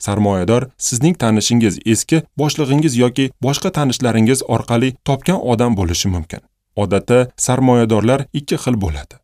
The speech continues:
Ba'zilari puldan tashqari o'z bilimi, tajribasi va tanish bilishlari bilan ham hissasini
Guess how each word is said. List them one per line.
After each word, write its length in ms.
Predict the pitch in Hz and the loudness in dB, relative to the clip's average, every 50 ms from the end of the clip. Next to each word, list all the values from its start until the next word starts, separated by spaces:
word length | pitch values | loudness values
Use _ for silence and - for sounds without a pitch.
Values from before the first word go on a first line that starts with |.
| _ _ - | _ _ -10
Ba'zilari 540 | - 101 101 95 92 104 104 104 113 120 120 120 _ | -4 -2 -2 -2 0 0 0 2 2 2 0 0 _
puldan 280 | - 135 127 131 156 185 | 0 0 2 2 2 0
tashqari 500 | 180 - 120 113 - - 123 123 135 139 123 - _ | 0 -2 -2 -2 -2 -2 0 2 2 0 -2 -4 _
o'z 280 | - 151 165 160 143 131 | -2 0 0 0 2 2
bilimi, 320 | 143 143 147 127 104 85 - - _ - | 2 4 4 4 2 0 -2 -8 _ -8
tajribasi 580 | - 127 135 135 139 143 135 143 139 139 - 135 | -4 -4 -2 0 0 0 0 0 -2 0 0 0
va 100 | 143 139 139 | 0 0 0
tanish 280 | - 123 156 196 180 | -2 -2 -2 -2 -4
bilishlari 520 | 143 131 127 127 113 - 117 113 113 123 127 | -2 0 0 0 0 0 0 0 0 0 0
bilan 260 | 117 123 131 135 139 - _ | 0 0 0 0 0 -4 _
ham 240 | - - 147 151 143 - - | -6 -4 -2 -2 -2 -4 -6
hissasini 480 | - - - 170 139 - - 135 143 | -8 -4 -2 -2 -2 0 0 -2 -2